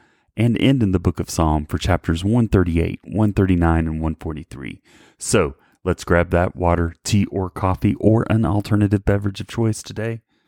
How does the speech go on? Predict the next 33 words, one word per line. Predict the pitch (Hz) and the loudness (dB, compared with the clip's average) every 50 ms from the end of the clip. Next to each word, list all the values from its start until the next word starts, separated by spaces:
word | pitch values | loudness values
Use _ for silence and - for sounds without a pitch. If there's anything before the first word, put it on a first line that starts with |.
| - - - _ _ _ _ _ _ | -20 -20 -20 _ _ _ _ _ _
Topo | - 92 82 - - 80 | -4 -2 -2 0 -2 -4
Chico | 76 - - 90 - - 90 | -4 -4 -6 -6 -2 -2 0
Lime | 90 90 90 92 90 92 90 | 0 2 2 2 2 2 0
is | 82 - | 0 2
in | 101 98 95 | 2 2 2
the | 90 | 2
house. | 92 98 107 101 95 85 80 - - - - _ _ _ - - _ _ | 2 4 4 4 2 2 0 -4 -10 -18 -20 _ _ _ -20 -20 _ _
And | - 90 82 87 | -4 -2 -2 -2
if | - - - | -2 0 2
you | 120 117 | 4 4
are | 107 92 101 | 4 2 0
driving, | 92 - 110 104 101 98 92 85 87 80 78 | 0 2 2 4 4 4 2 0 -2 -2 -2
buckle | 80 82 92 98 - - 98 90 | 0 0 0 0 0 0 0 0
up | 85 80 - - - - - _ _ - | 2 0 -2 -6 -10 -18 -20 _ _ -6
and | 85 92 | -2 0
let's | 98 104 95 - | 2 0 2 2
have | 104 92 90 90 | 2 2 2 0
some | - - 87 82 | -2 -6 -6 -4
fun | - - 90 82 82 | -2 0 0 0 0
as | 80 76 76 - | 0 -4 -4 -4
we | 92 90 | -4 -4
think | 82 - - 107 101 - | -4 -2 -2 -2 2 2
our | 90 87 | 2 2
way | 82 85 85 82 78 | 2 2 2 2 2
through | 78 - - - 131 139 | 0 -2 0 2 2 2
the | 123 107 | 2 0
Bible | 85 - 85 85 82 82 87 82 80 - _ _ _ _ _ _ - | 0 0 -2 -2 -2 -2 -6 -10 -10 -12 _ _ _ _ _ _ -4
in | - 95 87 | -2 -2 -2
twenty | - - 92 85 82 78 73 | 0 0 2 2 2 0 -2
twenty-three. | - - 82 76 73 73 - - 80 76 73 73 73 _ _ _ _ _ - _ - | -2 -4 -4 -4 -4 -6 -6 -6 -6 -6 -6 -8 -12 _ _ _ _ _ -20 _ -2
As | - 92 90 87 90 | 0 0 2 2 4
a | 90 | 4
reminder, | 90 87 87 85 82 85 85 80 87 85 82 - | 4 4 4 4 4 2 2 2 0 -2 -2 -4